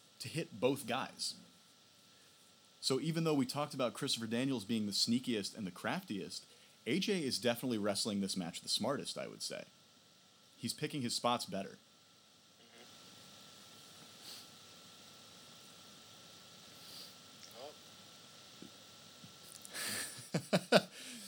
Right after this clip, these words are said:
Speaker 1: So, Daniels attempted to go for one of his moves, the B M E, the best moonsault ever.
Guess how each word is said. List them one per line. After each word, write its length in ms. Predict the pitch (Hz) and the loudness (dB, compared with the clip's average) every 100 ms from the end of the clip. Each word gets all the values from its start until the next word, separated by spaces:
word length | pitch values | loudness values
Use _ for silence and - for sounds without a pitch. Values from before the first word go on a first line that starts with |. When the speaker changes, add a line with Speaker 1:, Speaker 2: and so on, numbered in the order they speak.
| - - | -10 -2
Speaker 1:
So, 380 | - 135 120 - - - - - - - - - | 4 6 4 0 -16 -20 -20 -20 -20 -20 -14 -4
Daniels 420 | 117 123 127 127 113 | 6 8 10 8 4
attempted 420 | - 127 127 120 | 2 2 2 2
to 60 | 107 | 8
go 200 | 117 113 | 8 8
for 120 | 117 | 6
one 160 | 113 | 6
of 120 | 107 113 | 6 4
his 200 | 127 113 | 4 6
moves, 380 | 107 107 98 | 6 6 2
the 260 | 98 101 98 90 | 4 6 6 4
B 160 | 110 117 | 6 8
M 100 | 110 | 8
E, 140 | 113 | 4
the 80 | 98 | 4
best 280 | 90 104 - | 6 6 6
moonsault 540 | 110 110 - 104 - | 6 6 6 6 6
ever. 300 | 120 107 101 | 4 4 2